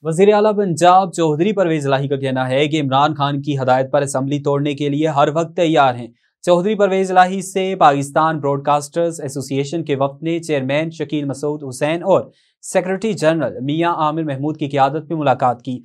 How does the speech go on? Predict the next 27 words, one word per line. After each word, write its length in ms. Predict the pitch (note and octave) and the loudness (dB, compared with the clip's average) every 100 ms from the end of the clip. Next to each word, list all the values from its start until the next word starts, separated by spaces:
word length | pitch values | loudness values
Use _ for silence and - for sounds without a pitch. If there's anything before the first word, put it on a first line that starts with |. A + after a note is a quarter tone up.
| _ _ D3+ | _ _ -6
जिसमें 280 | G3+ A#3+ B3 | -4 -2 -4
वज़ीर 280 | D3+ D3 | 0 4
आला 220 | D3+ E3 F#3 | 6 6 4
ने 160 | G3 F#3 | 0 -2
वफद 320 | D3+ E3+ - | 0 0 -2
को 120 | G3+ F3+ | -4 2
वाजिबात 460 | C#3+ B2+ C3+ D3+ | 0 2 0 0
की 100 | - D3+ | -4 -2
जल्द 240 | C#3+ D#3 | 0 0
अदायगी 380 | C#3+ C3 C3 D#3 | 0 -2 -2 -6
की 120 | D3+ | -10
यकीन 260 | C3 C3 B2+ | -8 -6 -4
दहानी 340 | A#2+ C3+ E3 | -4 -2 -4
कराई 380 | D#3+ C3 D3 G#3 - _ - | -2 0 0 -2 -8 _ 2
और 200 | G#3 D#3 - _ _ | 4 4 -2 _ _
पीबीए 640 | A3+ A#3 G3 G#3+ A3 F#3+ G#3 | -4 -4 -2 -6 -2 0 0
के 200 | G#3+ G#3+ | 0 0
नौ 180 | E3 E3 | 0 -2
मुंतखब 380 | E3 E3 F#3 F3 | -2 -4 -6 -4
ओहदेदारों 540 | D3 D3+ C#3 D3 F3 | -4 -2 0 -2 -4
के 140 | E3 | -6
लिए 160 | D#3+ F3 | -6 -4
नेक 220 | D3 D#3 | -4 -6
ख्वाहिशात 520 | D#3+ C#3+ C3 C#3+ D#3 F#3+ | -6 -6 -4 -4 -4 -6
का 60 | |
इजहार 300 | F3+ D3 C3 | -8 -4 -4
किया। 260 | - C3 B2 | -4 -4 -4